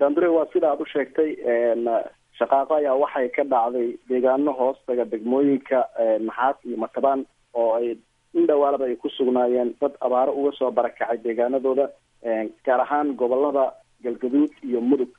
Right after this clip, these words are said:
Marka, een, dad, ee, reer guura ah oo meesha jooga ayaa isku dhac uu ku dhex maray. Wararkaan helayno laba qof ayaa ku dhaawacantay, inkastoo ay jiraan odayaal deegaanka ah oo ku baxay, ee, dadkaas abaarta ka soo barakacay iyo isku dhaca dadkii deegaanka ah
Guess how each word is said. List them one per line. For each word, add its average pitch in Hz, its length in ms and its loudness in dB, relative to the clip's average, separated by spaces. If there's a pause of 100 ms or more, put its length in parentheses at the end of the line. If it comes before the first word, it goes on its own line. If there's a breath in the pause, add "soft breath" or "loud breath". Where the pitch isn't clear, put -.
(280)
Marka, - 360 0
een, 123 320 -2 (240)
dad, 151 160 0 (200)
ee, 139 140 2
reer 127 220 0
guura 135 320 2
ah - 160 -6 (180)
oo 127 120 0
meesha 131 440 -2
jooga 127 240 0
ayaa 117 300 0
isku - 180 -6
dhac 147 280 0 (260)
uu - 140 -10
ku - 180 -8
dhex 156 180 -2
maray. 147 300 2 (140)
Wararkaan 151 420 0
helayno 147 340 2
laba 127 260 2
qof 151 260 -4
ayaa 120 200 0
ku - 140 -2
dhaawacantay, 123 640 0 (340)
inkastoo 147 420 -2
ay 123 120 0
jiraan 123 340 -2
odayaal 127 600 0
deegaanka 131 500 -4
ah 139 80 -6 (100)
oo 110 120 -2
ku - 160 -2
baxay, 131 420 -2 (240)
ee, 113 160 2
dadkaas 123 540 -2
abaarta 127 420 -2
ka - 140 -10
soo 120 200 -6
barakacay 120 560 -2 (440)
iyo 127 180 -2
isku - 180 -4
dhaca 131 280 2
dadkii 139 260 -6
deegaanka 127 500 -2
ah 123 80 -2